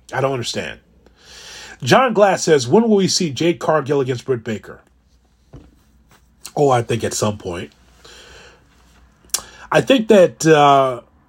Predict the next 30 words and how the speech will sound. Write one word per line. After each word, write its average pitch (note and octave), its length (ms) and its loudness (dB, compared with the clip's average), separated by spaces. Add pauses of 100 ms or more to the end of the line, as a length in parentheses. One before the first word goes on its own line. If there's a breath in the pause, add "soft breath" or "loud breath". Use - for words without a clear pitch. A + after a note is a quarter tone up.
(100)
Britt D3 400 0
Baker C3+ 580 2 (760)
is C3 320 2
going D3 480 -4
to, B2+ 380 -8
if C3 140 -6
she's C3+ 220 -10
not A3+ 200 2
a D#3 100 2
babyface B2 720 -4
now, F2 540 -10
she - 260 -6
will F3+ 140 4
be C3+ 140 -2
a B2 60 2
babyface A#2 600 -2
first. G#2+ 460 -6 (340 loud breath)
Jade A3 320 2
Cargill D3 560 0
wants A#2 360 -2
to A#2+ 100 -8
be A2 140 -4
hated. F#2 360 -10 (560)
She A3+ 300 -2
is G3+ 80 2
just - 280 -4
the A2 180 -10
ultimate C#3 380 0
troll G#2+ 500 -4
on F#2 440 -10